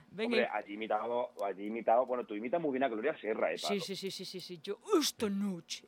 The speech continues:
Speaker 1: en equipo de investigación,
Speaker 2: <laughs>
Speaker 1: tenemos con nosotros a Michi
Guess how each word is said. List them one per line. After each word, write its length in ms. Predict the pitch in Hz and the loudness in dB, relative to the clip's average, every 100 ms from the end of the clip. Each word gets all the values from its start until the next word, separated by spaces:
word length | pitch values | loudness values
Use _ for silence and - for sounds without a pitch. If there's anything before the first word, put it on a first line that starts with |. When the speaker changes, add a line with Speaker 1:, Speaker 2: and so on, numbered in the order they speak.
| - | 2
Speaker 1:
en 120 | 262 | 2
equipo 720 | 302 - - 466 294 - 170 | 2 -4 -2 4 6 6 4
de 100 | - | 4
investigación, 920 | 214 170 - - - 147 240 262 285 277 - - | 6 4 4 2 2 2 0 2 0 -2 -6 -4
Speaker 2:
<laughs> 240 | - - - | -6 -2 6
Speaker 1:
tenemos 480 | 269 330 403 320 - | 8 10 10 6 4
con 200 | 254 233 | 4 6
nosotros 600 | 214 - 247 - 202 185 - 330 - - | 4 6 4 4 2 2 0 -2 -2 2
a 120 | 311 226 | 4 4
Michi 1040 | 214 302 359 370 392 415 320 - - 170 | 2 0 2 4 4 4 2 -2 -4 -4